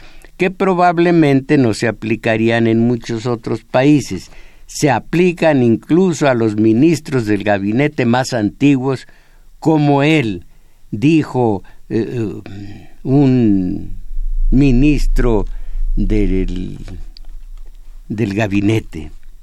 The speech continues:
En los últimos meses, el Reino Unido se ha visto envuelto en una oleada de rumores y acusaciones de abusos y acoso sexual.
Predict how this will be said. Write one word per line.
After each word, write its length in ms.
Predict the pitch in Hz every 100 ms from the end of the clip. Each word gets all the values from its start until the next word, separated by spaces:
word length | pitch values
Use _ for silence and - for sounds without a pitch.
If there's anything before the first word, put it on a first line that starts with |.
| - - - -
En 160 | 120
los 240 | 113 117 147
últimos 600 | 151 151 131 110 98 107
meses, 480 | 127 139 131 120 110
el 140 | 92
Reino 380 | 110 123 120 113
Unido 480 | 104 107 131 131 120
se 180 | 123
ha 60 | 113
visto 340 | 110 110 -
envuelto 520 | 107 104 107 117 110 120
en 100 | 127
una 260 | 139 139
oleada 460 | 139 139 135 139 139
de 160 | 139
rumores 920 | - 185 208 175 123 117 123 131 127
y 40 | 139
acusaciones 880 | 127 135 120 127 - 131 135 135 - - - -
de 220 | 123 127
abusos 580 | 113 117 147 143 156 - - -
y 320 | 220 226 240 214
acoso 800 | 160 - - 175 190 - 185 165
sexual. 640 | - 170 - - 170